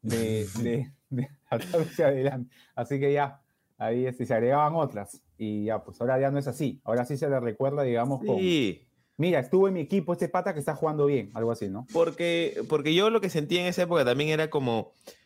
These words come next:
Speaker 2: puta, si este huevón hiciera esos goles que se falla, como tú dices, luego de haberse generado, ni
Speaker 1: Ujú.
Speaker 2: siquiera sería un jugador que podría jugar en la Liga uno, como que sería un jugador
Speaker 1: No,
Speaker 2: fuera de las
Speaker 1: pues.
Speaker 2: posibilidades de la liga, pues.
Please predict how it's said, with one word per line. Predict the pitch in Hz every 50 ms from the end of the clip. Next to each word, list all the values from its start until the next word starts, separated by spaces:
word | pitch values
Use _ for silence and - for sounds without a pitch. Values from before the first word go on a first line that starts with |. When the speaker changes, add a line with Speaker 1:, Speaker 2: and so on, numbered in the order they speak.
| _ _ _
Speaker 2:
puta, | - 139 120 120
si | - 180
este | 185 - - 196
huevón | 190 175 165 165 156 147 127 117 110 98 - _ _ _ _ _ _
hiciera | - 135 131 - 170 170 170 175
esos | 170 - 165 135
goles | 131 151 156 156 147 -
que | 147
se | 135 127 113
falla, | - 131 131 139 139 135 143 151
como | 151 - 113 107 101
tú | - 131
dices, | 131 123 131 110
luego | 110 123 135 139
de | 131
haberse | 120 123 123 127 131
generado, | 127 120 113 107 110 110 113 123 151 - - _ _ - - - _
ni | - 127 135 139
Speaker 1:
Ujú. | 185 196
Speaker 2:
siquiera | 139 139 202 220 220
sería | 208 - 180 196 208
un | 208
jugador | 208 - 214 185 165 170 185 196 202 202 190 - _ _ _ - _ _ -
que | - 139
podría | 135 139 135 139 151 165 175
jugar | - 190 185
en | 180
la | 175
Liga | 175 175 175 175
uno, | 185 185 156 123 107 95
como | 92 113 113 107
que | 117 117 110 -
sería | - 139 139 180
un | 185
jugador | 202 190 190 190
Speaker 1:
No, | 131 147
Speaker 2:
fuera | 208 208
de | 202
las | 196 196
Speaker 1:
pues. | -
Speaker 2:
posibilidades | 160 147 - 143 151 165 165 165
de | 151
la | 139
liga, | 143 160 156 120 98 95 82
pues. | - 78 -